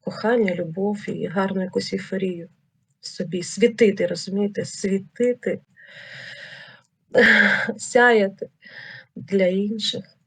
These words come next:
щоб хтось теж бачив, що тобі світиться сонце.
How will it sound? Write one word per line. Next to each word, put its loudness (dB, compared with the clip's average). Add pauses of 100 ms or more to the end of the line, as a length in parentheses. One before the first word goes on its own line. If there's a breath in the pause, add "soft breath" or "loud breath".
(640)
щоб -4
хтось 0
теж 0
бачив, -4
що -6
тобі -2 (380)
світиться -6
сонце. -12